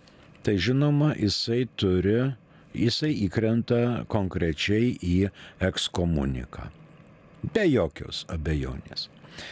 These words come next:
Dabar kitas klausimas. Ar tas prezidentas arba ar tas parlamentaras, kuris balsuoja,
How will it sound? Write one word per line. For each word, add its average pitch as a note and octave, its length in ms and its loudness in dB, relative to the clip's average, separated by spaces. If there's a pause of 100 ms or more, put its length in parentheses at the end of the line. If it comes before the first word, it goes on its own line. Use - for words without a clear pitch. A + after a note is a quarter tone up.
(360)
Dabar E3+ 240 4
kitas - 240 0
klausimas. F2+ 680 -2 (460)
Ar D3+ 380 2 (340)
tas A#2 500 0 (120)
prezidentas A2 1080 0 (220)
arba A#2 420 2
ar D3 260 2
tas C#3 380 0
parlamentaras, G2 1040 2
kuris C3 300 0
balsuoja, A#2+ 760 2